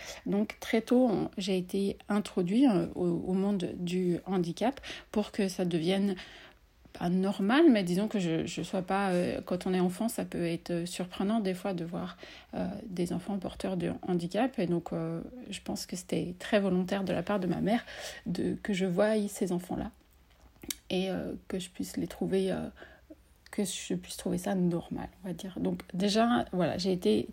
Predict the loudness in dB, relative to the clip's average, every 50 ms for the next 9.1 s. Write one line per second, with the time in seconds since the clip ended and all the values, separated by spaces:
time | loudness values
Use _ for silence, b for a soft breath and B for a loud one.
0 | -10 -12 0 2 2 4 4 4 4 6 4 4 4 4 2 2 2 0 -2 -4
1 | -6 -8 B B B B B B B B B B B B B B B B B B
2 | B B B B -12 -8 -6 -4 -4 -4 -6 -8 -12 -14 -12 -10 -10 -10 -10 -12
3 | -12 -14 -16 B B B B B B B 10 10 12 12 10 8 4 0 2 4
4 | 4 4 4 2 -4 -8 0 0 2 2 2 0 0 0 0 0 0 -2 -2 -2
5 | 0 0 2 2 0 -2 -2 -4 -4 -4 -4 -4 -4 -4 -4 -2 -2 -2 -2 -2
6 | 0 -2 0 0 0 -2 -6 -8 -4 -2 0 0 0 0 -2 -2 -2 -2 -2 -2
7 | -2 -4 -8 -10 -12 -14 -16 -16 -20 -20 -20 -20 _ _ _ _ _ _ -20 -20
8 | _ _ _ -20 -18 -16 -12 -4 -2 0 2 2 2 4 4 4 6 6 6 6
9 | 4 2